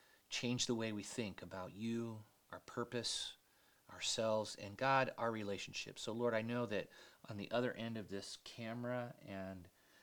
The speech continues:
this podcast are people that have relationships.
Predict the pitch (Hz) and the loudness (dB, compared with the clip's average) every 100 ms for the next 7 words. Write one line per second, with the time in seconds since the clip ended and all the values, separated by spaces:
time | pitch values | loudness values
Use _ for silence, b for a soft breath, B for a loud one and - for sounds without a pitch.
0 | b - 101 - 123 113 120 135 123 117 | b -4 -4 0 6 6 6 4 6 4
1 | - - - - 127 127 147 151 151 _ | 0 -6 -8 -2 -2 2 2 2 -4 _
2 | b b b b b b b - 101 - | b b b b b b b -6 -6 -2
3 | 104 92 95 104 98 98 - - - - | -2 -2 -4 -2 -2 -4 -6 -6 -12 -16